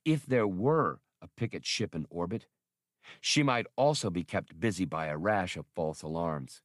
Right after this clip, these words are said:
Bollocks, who had remained silent during all this commotion, now came to the terminal and prepared to take Max back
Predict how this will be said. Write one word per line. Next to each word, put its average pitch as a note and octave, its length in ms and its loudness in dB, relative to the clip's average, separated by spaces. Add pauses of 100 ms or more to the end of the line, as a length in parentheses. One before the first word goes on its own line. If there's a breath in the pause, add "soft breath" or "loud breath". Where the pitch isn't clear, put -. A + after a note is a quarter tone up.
(1400 soft breath)
Bollocks, A2+ 600 0 (560)
who C3 140 8
had A#2 140 2
remained G2+ 500 2
silent G#2 540 0
during F#2+ 320 2
all G2 280 4
this F2+ 200 -4
commotion, F2+ 540 -2 (320 soft breath)
now C3 320 4
came A#2+ 320 0
to G2 100 -4
the E2+ 120 -8
terminal F#2 440 -2 (200 soft breath)
and F#2 120 -2
prepared C#3+ 480 0
to A#2+ 60 -14
take B2+ 300 -2
Max A2 400 -4
back A2 340 -4